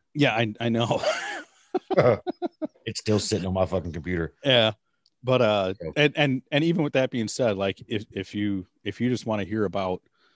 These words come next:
Speaker 1: like, a couple of particular, uh, labels from the brand, then, um, you know, uh, just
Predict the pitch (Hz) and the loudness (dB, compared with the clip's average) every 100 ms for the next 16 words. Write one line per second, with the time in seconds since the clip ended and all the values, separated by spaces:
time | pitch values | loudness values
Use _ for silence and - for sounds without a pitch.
0 | _ - 92 87 - _ - 101 113 104 | _ -8 -4 -4 -6 _ -8 0 0 2
1 | 98 - 110 92 135 - 104 98 90 87 | 0 0 -4 -2 -2 -2 0 2 0 -4
2 | _ _ _ _ _ _ _ _ _ _ | _ _ _ _ _ _ _ _ _ _
3 | _ _ _ _ 104 101 92 87 85 - | _ _ _ _ -4 -2 0 -2 -4 -8
4 | _ _ _ _ _ _ _ _ - 117 | _ _ _ _ _ _ _ _ -2 4
5 | 117 104 101 90 - 98 92 104 104 92 | 4 6 2 0 -2 -2 -2 0 0 0
6 | 85 87 92 87 87 - _ _ _ _ | -4 -6 -4 -4 -8 -12 _ _ _ _
7 | _ _ _ _ - 95 90 85 78 76 | _ _ _ _ -6 -2 0 -2 -6 -12
8 | _ _ _ _ _ _ _ _ _ _ | _ _ _ _ _ _ _ _ _ _
9 | _ _ _ _ _ _ _ - _ _ | _ _ _ _ _ _ _ -20 _ _
10 | _ - 113 101 87 87 - - - _ | _ -2 0 2 0 -4 -8 -20 -20 _
11 | _ _ _ _ - 101 92 87 92 104 | _ _ _ _ -8 -2 0 0 0 -2